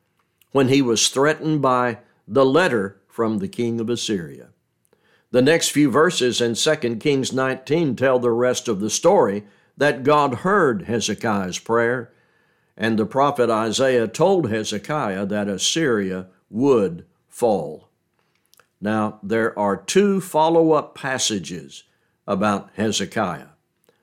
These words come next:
I'll deal with that in the next recording. But at this point, I want to explore with you what we need to think about and learn from this incident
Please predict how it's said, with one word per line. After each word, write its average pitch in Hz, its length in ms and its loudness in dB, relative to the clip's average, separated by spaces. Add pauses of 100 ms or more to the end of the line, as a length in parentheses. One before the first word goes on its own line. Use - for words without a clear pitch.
(120)
I'll 104 180 0
deal 127 260 2
with 104 220 -2
that 113 240 -2
in 95 160 -4
the 95 100 -6
next 110 580 -4 (220)
recording. 104 720 0
But 120 180 0
at 139 160 0
this 220 200 4
point, 117 380 -2 (400)
I 151 120 2
want 202 260 4
to 143 140 4
explore 160 520 4
with 113 260 -4
you 120 380 0
what 135 300 -2
we 185 200 2
need 175 300 2
to 107 80 -4
think 165 340 -2
about 85 460 -6 (480)
and 110 320 0
learn 123 520 0 (180)
from 165 420 0
this 156 400 0
incident 131 640 0